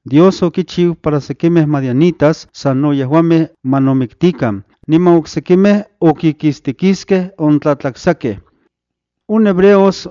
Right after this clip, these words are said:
oquincuitlapanuihqueh un yehuan ontlatlacsakeh, niman Gedeón otlanauati para maquimachistitih un iuehcaconeuan Efraín yehuayin. "Xtemuquih, niman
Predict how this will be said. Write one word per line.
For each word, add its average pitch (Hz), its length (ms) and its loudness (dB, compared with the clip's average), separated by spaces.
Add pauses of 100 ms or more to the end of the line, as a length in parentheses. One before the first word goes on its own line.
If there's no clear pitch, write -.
oquincuitlapanuihqueh 165 1300 -2
un 180 240 0
yehuan 156 500 -2
ontlatlacsakeh, 143 1040 -4
niman 151 320 0
Gedeón 156 520 0
otlanauati 175 760 -2 (100)
para 151 220 0
maquimachistitih 147 1300 -2
un 170 400 0
iuehcaconeuan 151 1000 0
Efraín 143 640 0
yehuayin. 131 680 0 (380)
"Xtemuquih, 143 920 -2 (160)
niman 143 580 0